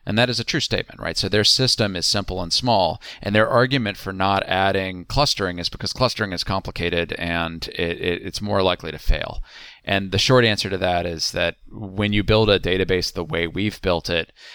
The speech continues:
um, and you don't require consensus, uh, algorithms to, to, to make progress in the, in the system, um, that's just not true anymore. It just becomes more resilient.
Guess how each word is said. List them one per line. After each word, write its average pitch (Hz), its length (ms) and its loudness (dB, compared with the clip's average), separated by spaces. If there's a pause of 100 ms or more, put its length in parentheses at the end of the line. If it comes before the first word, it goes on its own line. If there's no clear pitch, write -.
(160)
um, 87 280 0
and 92 100 -4
you 87 80 -6
don't 98 240 2
require 92 420 0
consensus, - 920 0
uh, 80 240 0
algorithms 80 720 -4
to, 78 420 -8
to, 78 180 -6
to - 140 -8
make 82 180 -4
progress 95 440 0
in 87 100 -10
the, 78 220 -8
in 78 80 -10
the 78 40 -12
system, 208 400 -2 (420)
um, 87 320 0 (200)
that's 95 220 0
just - 180 2
not 92 160 -2
true 120 240 2
anymore. 85 400 -6
It 82 80 -8
just - 180 0
becomes 87 400 -6
more 90 140 -6
resilient. 76 540 -4